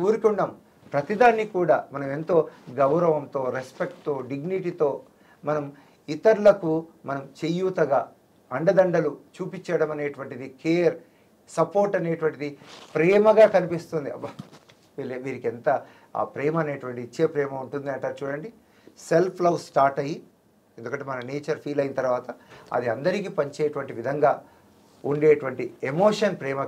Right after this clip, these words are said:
కాబట్టి ఈ వ్యాలంటైన్స్ డేలో మనము ఇటువంటి ప్రేమను పెంపొందించుకోవాలి. ఇటువంటి డిస్కషన్స్ ద్వారా, "ఎస్, నువ్వు ప్రేమైక జీవుడివి, నీలో ప్రేమ అనేది సమృద్ధిగా ఉంది, నువ్వు ఇస్తుంటే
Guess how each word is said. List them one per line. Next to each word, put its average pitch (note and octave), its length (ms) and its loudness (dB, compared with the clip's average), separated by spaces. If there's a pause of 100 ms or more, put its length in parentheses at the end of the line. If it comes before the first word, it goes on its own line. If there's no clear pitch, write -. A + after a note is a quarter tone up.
కాబట్టి A#2+ 340 0 (440)
ఈ C3 40 -10 (100)
వ్యాలంటైన్స్ C#3+ 640 2
డేలో A#2 240 0 (480)
మనము B2 240 -6 (400)
ఇటువంటి B2+ 360 -8 (100)
ప్రేమను D3+ 340 4 (240)
పెంపొందించుకోవాలి. A2 880 -6 (300)
ఇటువంటి C#3 260 -2 (120)
డిస్కషన్స్ E3 600 -4
ద్వారా, B2+ 280 4 (520)
"ఎస్, - 160 2 (380)
నువ్వు C3 240 -6
ప్రేమైక F#3 400 6 (140)
జీవుడివి, D3+ 440 0 (1160)
నీలో E3 180 2 (120)
ప్రేమ G3+ 240 8
అనేది G3+ 320 0
సమృద్ధిగా G3+ 500 4 (120)
ఉంది, E3 180 -4 (540)
నువ్వు D#3+ 200 4
ఇస్తుంటే A#3+ 380 4